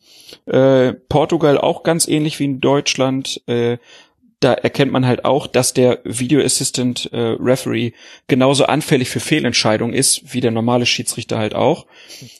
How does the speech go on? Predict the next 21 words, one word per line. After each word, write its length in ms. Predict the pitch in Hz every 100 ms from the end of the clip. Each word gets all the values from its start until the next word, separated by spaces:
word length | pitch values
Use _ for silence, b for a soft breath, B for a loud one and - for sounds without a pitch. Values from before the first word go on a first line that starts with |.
| _
Äh, 260 | - 135 135 - _ _ _ _ _
und 140 | - 127
in 100 | 143
Italien 600 | 131 - 135 202 220 135
fand 200 | - 127
ich 100 | 127
ganz 200 | 123 127
spannend, 500 | - - 131 190 - B B B B
da 160 | - 117
hat 140 | 180
man 100 | 180
einfach 240 | 113 143 147
mal 160 | 139
geguckt, 640 | 131 120 - 170 - - - _ _ - -
an 120 | 123
den 140 | 127
ersten 360 | 131 175 - 165
sieben 260 | 147 175 190
Spieltagen 800 | - 160 156 139 110 131 214 226 _ _ _ _
hatte 240 | 131 143
der, 380 | 139 135 131